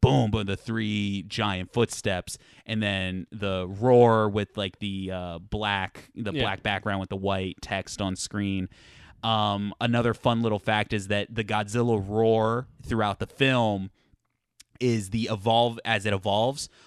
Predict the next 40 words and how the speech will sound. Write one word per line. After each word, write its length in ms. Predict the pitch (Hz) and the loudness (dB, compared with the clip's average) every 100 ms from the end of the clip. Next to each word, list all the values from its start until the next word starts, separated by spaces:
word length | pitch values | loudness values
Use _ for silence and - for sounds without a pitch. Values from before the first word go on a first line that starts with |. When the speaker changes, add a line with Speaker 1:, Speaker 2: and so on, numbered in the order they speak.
| - | -4
Speaker 1:
are 100 | 123 | 0
the 120 | 117 110 | 0 2
Godzilla 420 | 120 110 117 104 | 2 2 2 2
roars 420 | 98 110 110 101 | 2 2 2 0
throughout 300 | - 101 92 | -2 -2 -4
the 160 | 90 101 | -8 -4
ages. 380 | 104 92 85 - | -4 -4 -6 -2
So 180 | 113 | 0
the 140 | 104 107 | 0 -2
first 520 | - - 139 131 - | -4 -4 -2 -4 -4
initial 440 | 113 113 113 107 | 0 2 2 0
Godzilla 420 | 101 101 101 143 123 | -2 -2 4 6 8
roar 220 | 120 113 | 6 4
that 120 | 104 | 0
he 60 | 104 | -2
gives 360 | 104 98 95 - | -2 -2 -4 -6
is 160 | 110 - | -10 -2
from 220 | 117 101 | -2 0
the 60 | |
nineteen 440 | 98 95 92 101 90 | -2 -2 -2 -2 -4
fifty-four, 760 | 92 - - 104 92 85 82 - _ _ _ - | -6 -10 -6 -4 -4 -4 -8 -12 _ _ _ -4
uh, 240 | 101 90 | 0 0
film. 480 | - - 123 82 80 | -2 0 2 2 -6
And 140 | - 110 | -4 -2
I 40 | |
believe 360 | 110 117 107 101 | 0 -2 -2 -2
later 360 | 113 104 101 | 0 0 0
on 200 | 110 107 | 0 -2
he 80 | 101 | -4
gives 260 | 98 92 98 | -6 -6 -6
one 240 | 101 95 | -6 -6
that's, 180 | 92 - | -8 -8
like, 220 | 92 - | -10 -8
from, 340 | 110 92 87 | -8 -8 -8
like, 220 | 87 85 90 | -10 -12 -16
a 80 | |
few 220 | 87 104 90 | -12 -10 -6
films 320 | - 85 98 | -6 -6 -6
later 280 | 98 90 87 | -6 -6 -4
down. 440 | 98 104 95 | -2 -2 -4